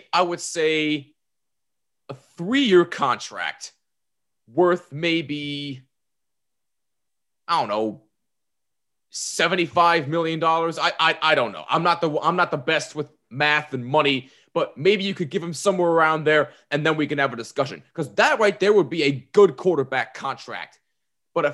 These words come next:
four-year deal worth a hundred and sixty million dollars is an elite quarterback contract, and Dak Prescott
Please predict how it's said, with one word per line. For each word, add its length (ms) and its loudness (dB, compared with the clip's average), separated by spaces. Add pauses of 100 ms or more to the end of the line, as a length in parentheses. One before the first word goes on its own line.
(120)
four-year 380 0
deal 220 4
worth 200 -2
a 60 -4
hundred 320 -4
and 120 -8
sixty 280 -12
million 300 -10
dollars 400 -6 (260)
is 160 -2
an 100 -6
elite 460 -2
quarterback 480 -2
contract, 580 -10 (220)
and 180 -14
Dak 280 -4
Prescott 500 -4